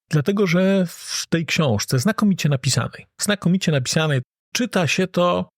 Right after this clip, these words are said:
z otwartymi ustami. To jest wspaniale napisane, wspaniale historie, pięknie napisane, ale ma znaczenie to, w którym momencie pisane są jakie rzeczy. I to pisanie trochę się różni,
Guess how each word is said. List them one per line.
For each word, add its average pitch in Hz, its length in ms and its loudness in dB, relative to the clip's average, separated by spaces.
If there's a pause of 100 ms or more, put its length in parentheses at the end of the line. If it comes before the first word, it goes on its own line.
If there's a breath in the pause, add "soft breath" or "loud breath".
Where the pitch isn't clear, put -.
(380)
z - 260 0
otwartymi 170 540 2
ustami. 131 600 -2
To 170 80 0
jest - 220 -4
wspaniale 165 640 0
napisane, 107 640 -2
wspaniale 170 500 -2
historie, 175 840 0
pięknie 170 360 0
napisane, 127 680 -2 (720)
ale 170 420 0 (280)
ma 143 280 2
znaczenie 170 560 0
to, 165 400 -2 (340)
w - 60 -8
którym 202 320 2
momencie 151 540 2
pisane 147 420 0
są 147 180 0
jakie 143 300 0
rzeczy. - 480 -2 (300)
I 165 80 2
to 170 140 -2
pisanie 202 520 0
trochę - 300 -2
się 156 160 0
różni, 123 460 0